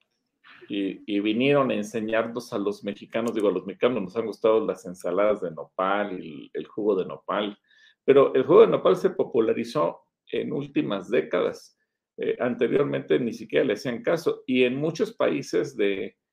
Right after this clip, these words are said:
América Latina, eh, le hacen el feo al nopal, o sea, no se lo comen, lo ven feo porque,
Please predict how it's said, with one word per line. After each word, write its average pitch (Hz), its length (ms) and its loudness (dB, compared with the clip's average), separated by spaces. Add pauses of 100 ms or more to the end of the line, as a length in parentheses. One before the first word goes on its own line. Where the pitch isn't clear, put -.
(200)
América 120 680 -2
Latina, 101 720 -6 (720)
eh, 107 600 0 (120)
le 113 220 2
hacen - 360 -2
el 104 120 -4
feo 113 220 0
al 113 200 -2
nopal, 120 560 -2
o - 60 -12
sea, - 200 -6 (100)
no 101 100 -6
se - 160 -4
lo 92 200 -2
comen, 101 320 -4
lo 87 140 -2
ven 101 240 -2
feo - 340 6
porque, - 380 -6